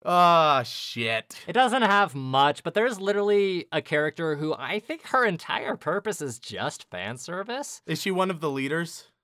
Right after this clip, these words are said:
Speaker 2: No.
Speaker 1: No, of course not.
Speaker 2: No, no, no. She's, uh, one of the members of the Magic Knights that Asta eventually joins, uh, which, by the way, they're all color and animal named.
Speaker 1: Okay, cool.
Speaker 2: He joins the Black Bulls.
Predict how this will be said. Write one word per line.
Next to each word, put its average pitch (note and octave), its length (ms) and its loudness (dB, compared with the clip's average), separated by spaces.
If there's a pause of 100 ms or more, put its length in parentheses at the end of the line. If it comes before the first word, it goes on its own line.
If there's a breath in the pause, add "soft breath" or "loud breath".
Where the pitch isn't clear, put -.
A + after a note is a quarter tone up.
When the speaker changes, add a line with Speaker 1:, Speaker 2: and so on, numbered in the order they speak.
(140)
Speaker 2:
No. F#3 320 4 (100)
Speaker 1:
No, D#3 240 2
of A#2+ 80 -8
course G#2+ 240 -8
not. F#2+ 200 -16
Speaker 2:
No, D#3 240 2
no, C3 180 2
no. A#2+ 220 0
She's, G#3 360 -2
uh, G#3 400 6 (220)
one G3+ 240 0
of G3 80 -6
the F#3+ 100 0
members E3 480 -2
of C3+ 260 -6
the B2 80 -6
Magic B2 380 -4
Knights A2+ 300 -6
that A2 280 -4
Asta A2 380 -6
eventually G#2 440 -10
joins, G#2+ 540 -10
uh, B2 380 -6
which, D3+ 180 -8
by F#3 120 -2
the D3+ 80 0
way, C3 160 -2
they're C#3+ 180 0
all D#3 160 2
color C3 540 -4
and G#2+ 180 -8
animal A2+ 440 -8
named. B2+ 400 -10 (340)
Speaker 1:
Okay, B2+ 520 -2
cool. G#2+ 460 -8
Speaker 2:
He C3+ 220 -4
joins E3+ 320 -4
the C#3 120 -2
Black B2 440 0
Bulls. G#2 760 -8